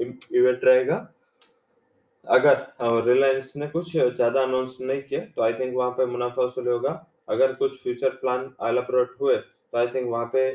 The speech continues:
अ, market में एक rally देखने को मिलेगी। और Reliance Heavyweight है, जो Nifty को volatile कर सकता है, तो शायद बे-, Nifty में जो भी आपकी short position हो, through index हो या option हो या long position हो, ये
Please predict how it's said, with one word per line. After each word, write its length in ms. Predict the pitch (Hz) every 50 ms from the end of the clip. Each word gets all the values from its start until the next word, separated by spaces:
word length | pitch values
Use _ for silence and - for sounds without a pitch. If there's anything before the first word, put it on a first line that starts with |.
| 131 - 107
अ, 360 | 113 113 113 110 107 110 - 104
market 400 | 117 117 117 117 - 127 123 131
में 80 | 127 123
एक 80 | 127 -
rally 260 | 117 113 113 120 123
देखने 460 | 123 123 123 120 - _ - 120 117
को 140 | 117 - 117
मिलेगी। 480 | 120 135 143 151 139 120 120 120 120 - _ _ _ -
और 220 | 107 110 110 113 113
Reliance 320 | 123 127 127 123 120 113
Heavyweight 440 | 107 104 107 120 127 127 123 123 127
है, 100 | 131 127
जो 140 | 127 131 117
Nifty 400 | 110 110 107 - _ - 147 147
को 280 | 156 151 147 143 139
volatile 440 | 127 127 127 123 123 123 127 123 123
कर 200 | - - 151 156
सकता 320 | 156 147 127 - _ 123
है, 220 | 131 165 190 - _ _ _ _ _ _
तो 60 | 127 123
शायद 380 | - 135 127 123 123 117 - _ -
बे-, 280 | - 120 120 120 -
Nifty 320 | 117 123 123 120 - - 131
में 220 | 123 135 175 - - _ _ _ _ _ _ 104
जो 200 | 110 117 131 123
भी 120 | 131 135
आपकी 260 | 131 127 127 - 131
short 240 | 127 - - 127 123 - -
position 420 | 131 120 120 120 120 120 127 123
हो, 80 | 123 120
through 200 | 120 - 120 117
index 440 | 117 117 117 123 120 120 - - 123
हो 180 | 117 113 113
या 80 | 113 113
option 340 | 110 110 - - - 117 120
हो 240 | 120 143 165 - _ _ _ _ -
या 60 | 117
long 280 | 117 117 117 117 120 120 -
position 400 | 120 117 120 120 120 - 117 120
हो, 220 | 151 190 - _ _ _ _ _ -
ये 200 | 123 123 120